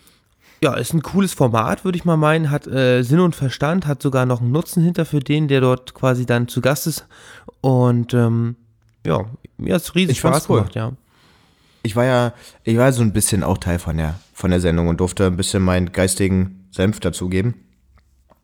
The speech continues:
Speaker 2: Und hab's aber auch sehr genossen, einfach zuzuschauen und zuzuhören und was du auch so erzählt hast. So,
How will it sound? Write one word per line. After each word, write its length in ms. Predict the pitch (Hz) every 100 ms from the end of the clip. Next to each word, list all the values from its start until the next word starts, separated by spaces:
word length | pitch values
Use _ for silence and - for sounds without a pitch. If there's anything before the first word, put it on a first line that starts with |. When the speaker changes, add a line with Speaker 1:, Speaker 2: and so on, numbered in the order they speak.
| -
Speaker 2:
Und 480 | - 92 92 92 - - - - -
hab's 280 | - 117 -
aber 220 | - 131 95
auch 80 |
sehr 180 | 117 107
genossen, 480 | 120 104 107 - 127
einfach 340 | 95 98 110
zuzuschauen 600 | 101 143 - - - 101 104
und 120 | 98
zuzuhören 680 | - - 98 98 95 107 113
und 500 | 98 98 95 92 - - _ _ _ _ _ _ _ _ -
was 200 | 107 -
du 80 | -
auch 40 |
so 120 | 208
erzählt 280 | 92 95 87
hast. 220 | 92 - -
So, 180 | 92